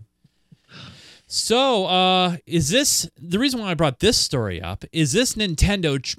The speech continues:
obviously it worked here, is this Nintendo trying to get back into the headlines because of the rough,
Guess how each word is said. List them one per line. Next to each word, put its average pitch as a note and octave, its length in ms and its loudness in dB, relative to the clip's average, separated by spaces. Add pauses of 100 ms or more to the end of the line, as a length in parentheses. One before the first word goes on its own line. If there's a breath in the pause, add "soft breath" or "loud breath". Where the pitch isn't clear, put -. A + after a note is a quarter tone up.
obviously B2+ 460 -2
it C#3+ 100 0
worked D#3 280 0
here, A3+ 280 0
is C#3+ 160 -2
this A#3 160 -2
Nintendo G3 580 -4
trying F#3 240 -4
to F#3 60 -2
get B2+ 240 -2
back F3+ 320 0
into G#3+ 320 -6
the G3 140 0
headlines C3+ 880 -6 (120)
because D3 680 -2
of C3+ 220 -6
the B2+ 140 -2
rough, D3+ 680 -2